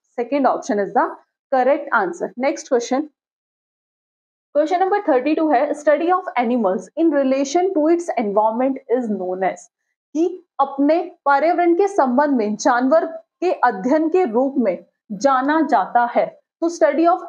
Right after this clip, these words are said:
animals in relation to its environment, उसे हम क्या कहते हैं? That is known as cynecology,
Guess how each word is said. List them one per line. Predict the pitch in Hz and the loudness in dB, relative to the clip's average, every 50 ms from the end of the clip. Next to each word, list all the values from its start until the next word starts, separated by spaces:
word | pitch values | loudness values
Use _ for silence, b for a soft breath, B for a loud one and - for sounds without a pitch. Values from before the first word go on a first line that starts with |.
| - | -2
animals | 240 226 247 247 269 302 339 339 339 - | 0 0 0 2 2 2 0 0 -2 0
in | 339 339 262 | 0 2 2
relation | 262 262 262 277 294 294 294 359 359 370 381 | 2 2 2 0 0 0 -2 -2 -2 0 0
to | 320 302 294 | 0 0 0
its | 302 302 - - 240 | -2 -2 -2 -4 -2
environment, | 220 214 226 220 220 214 220 220 220 - | -2 0 0 0 0 0 -2 -6 -4 -4
उसे | 254 262 262 311 311 | -4 -2 -2 -2 -2
हम | 294 302 269 262 | 0 -2 0 0
क्या | 269 233 214 | 0 -2 0
कहते | 214 208 196 208 233 | 0 -2 -2 0 -2
हैं? | 269 277 233 | -2 0 0
That | 226 202 196 - 277 | 0 0 0 0 -2
is | 269 226 | -2 0
known | 220 190 185 196 233 | -4 -4 -2 0 0
as | 294 339 B B B B B _ _ _ _ - | 0 -2 B B B B B _ _ _ _ -4
cynecology, | 277 220 208 214 214 214 214 226 294 302 254 196 156 151 - - 196 | -2 0 0 0 -2 -2 0 0 0 2 2 0 0 0 -4 -8 -10